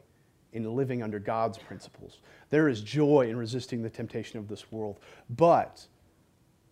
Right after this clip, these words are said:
the weight Jesus is talking about is that you need to fight sin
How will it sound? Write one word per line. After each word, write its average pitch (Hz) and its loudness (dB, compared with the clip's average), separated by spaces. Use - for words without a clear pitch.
the 123 -4
weight 139 2
Jesus 139 -4
is 110 -8
talking 107 -10
about 95 -10
is 120 -8
that 117 -4
you 131 0
need 160 2
to 113 -10
fight 110 -6
sin 104 -8